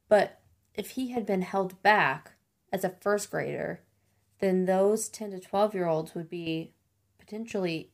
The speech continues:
in middle school. And I don't think that middle schoolers would be fond of hanging out with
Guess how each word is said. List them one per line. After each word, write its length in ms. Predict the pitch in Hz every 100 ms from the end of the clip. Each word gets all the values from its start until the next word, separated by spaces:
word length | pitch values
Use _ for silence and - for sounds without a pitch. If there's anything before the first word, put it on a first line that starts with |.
| _ _ -
in 180 | 170
middle 300 | 170 220 208
school. 640 | 156 - - - 135 208 - _ _ _ _ -
And 120 | 180
I 80 | 180
don't 360 | 175 190 208
think 180 | 226 220
that 180 | 190 170
middle 260 | 185 202
schoolers 500 | 196 - 185 165 160
would 260 | 175 170 156 - _ _ _ _ _ _
be 200 | 190 180 -
fond 280 | 165 180 165
of 100 | 160
hanging 260 | 170 165
out 100 | 160
with 140 | -